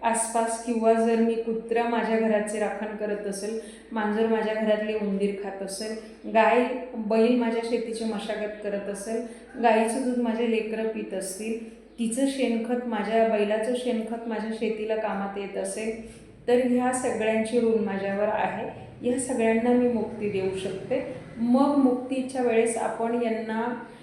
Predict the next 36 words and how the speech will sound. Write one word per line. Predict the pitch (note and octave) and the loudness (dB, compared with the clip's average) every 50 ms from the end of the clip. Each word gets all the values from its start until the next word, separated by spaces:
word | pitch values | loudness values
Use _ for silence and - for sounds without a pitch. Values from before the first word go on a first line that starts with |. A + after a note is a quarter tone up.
| - - - - - | -20 -20 -12 -4 -2
यांचं | B3+ A#3+ A#3 A3+ A3+ - C#4 | 0 2 2 2 0 0 0
नावच | C4+ C4 A3+ A3+ A3+ A#3+ B3 A#3+ A#3+ B3+ | 0 2 2 4 4 4 4 4 4 2
घेतोय | B3 B3 B3 A#3+ A#3+ | 0 0 2 2 2
असं | A#3 A3 A3 - A#3 A3+ | 2 0 -2 -2 -2 -2
नाहीये. | A3 G#3+ G3+ G3+ G#3+ A#3 | -2 -2 -2 -2 -2 0
मुक्तीच्या | B3 B3 A#3 A3+ A3+ - B3 A#3+ A#3+ C4+ B3+ | 0 0 0 -2 -4 -4 -4 -4 -2 0 2
वेळेस | A#3+ A#3+ A#3+ A#3+ A#3+ | 2 2 2 0 0
आपण | B3 A3 - A#3 A#3 A#3+ | -2 -2 -2 -4 -6 -6
सरळ | A#3 - A#3 A3 A3 A3+ A3+ | -4 -4 -2 -2 0 0 0
सांगतो | A3+ - - G#3 G3+ G3 A#3 | -2 -2 -4 -4 -6 -6 -6
की, | A3+ A3+ B3 | -4 -2 -2
"माझ्या | A#3+ A3+ A3 G#3 G3+ G#3+ A3+ | -2 -2 -2 -4 -4 -4 -4
हातून | A3+ A3 A3 A3+ A#3 A#3 A#3 A3+ | -4 -4 -4 -4 -4 -4 -2 -2
जी | A3 A3+ A3 | -2 -4 -4
जी | A3 G#3+ A3+ B3+ | -6 -4 -4 -6
किडामुंगी | B3+ - - - A#3 A3 A3+ A#3 A#3 A#3 A#3 A#3 A3+ A3+ A#3+ | -8 -6 -2 2 4 4 4 4 2 0 0 0 0 0 0
जरी | A#3+ A3+ A#3 A3 A#3 | 0 2 2 2 2
चिरडली | B3 A#3 - A#3+ A3 A3 G#3 G3+ G3+ G#3 G3+ | 2 0 -2 -4 -2 -2 -2 -2 -2 -4 -4
गेली | G3 G3+ G3+ G3+ G3+ G3 | -2 -2 -2 0 0 0
असेल | F#3+ G3 G3+ G#3+ G#3 G#3+ - G3+ | -2 -2 -4 -4 -6 -6 -4 -4
कळत | F#3+ F#3+ F#3+ F#3+ | -4 -2 -2 -2
नकळत, | - - F#3+ F3 F3 F3 G3 A3+ A#3+ - - - - - - - - - - A3+ | -2 -2 -2 -2 0 0 2 2 0 0 -4 -8 -12 -16 -18 -20 -18 -8 -4 -2
यांनाही | A3 A3 G#3 G#3 G#3+ G#3 B3 B3+ | 0 0 0 -2 -2 -2 -2 -2
परमेश्वरा | C4 - A3 G#3+ A3 G#3+ G#3+ G#3+ G#3+ - - G#3 G#3 G#3 | -2 -2 0 0 0 0 -2 -4 -6 -6 -4 -2 -2 -2
मुक्ती | G#3 G#3 F#3+ F#3 - - G#3 G#3 | -2 -2 -4 -6 -8 -8 -6 -4
मिळू | G3+ F#3+ F#3 F#3+ F#3+ F#3 | -4 -4 -4 -4 -6 -6
दे." | F#3 G#3 C4+ F#4+ - - - - - - - G#3+ | -6 -8 -8 -10 -10 -12 -16 -16 -16 -14 -10 -6
नारायण | A3 G#3 G3 G3 G3+ A3 A#3+ C4 B3 | -4 -2 0 0 0 2 2 2 2
नागबली | A#3+ A3+ A3 G3+ G3+ G#3 G#3+ | 0 0 -2 -2 -2 -4 -4
किंवा | G#3 G#3 - G#3+ G#3+ G#3+ | -4 -6 -4 -4 -4 -4
त्रिपिंडी | G#3+ G#3+ G#3+ G#3 G3+ G#3 A3 G#3 G3 G3 G3 G3+ | -4 -6 -6 -6 -6 -4 -4 -2 -2 -2 -2 -2
विधी | F#3 F3+ F3+ F3+ G#3 B3 B3+ - | -2 -2 -2 -2 -2 -2 -4 -4
हा | - A3+ | -4 -2
इतका | A3 G#3 G3+ - - - G#3+ A3+ | -2 -2 -4 -4 -6 -8 -6 -6
सुंदर | A3+ - A3+ G#3+ G3+ F#3+ G3 F#3+ | -6 -4 -4 -4 -4 -2 -2 0
आहे. | F#3+ - - F3+ - - - | 0 0 -2 -2 -4 -6 -10